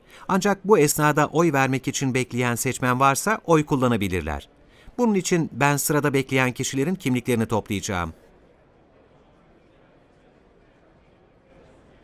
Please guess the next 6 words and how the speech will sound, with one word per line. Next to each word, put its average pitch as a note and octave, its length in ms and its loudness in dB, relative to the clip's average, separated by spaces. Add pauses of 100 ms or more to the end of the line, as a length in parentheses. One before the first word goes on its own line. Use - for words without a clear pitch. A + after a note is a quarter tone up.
(960)
Oy G#3+ 180 6
kullanabilmeniz D3 720 2
için G3+ 400 -4
kimliklerinizi B2+ 680 0
toplamam A#2 540 0
gerekiyor. F2+ 540 -4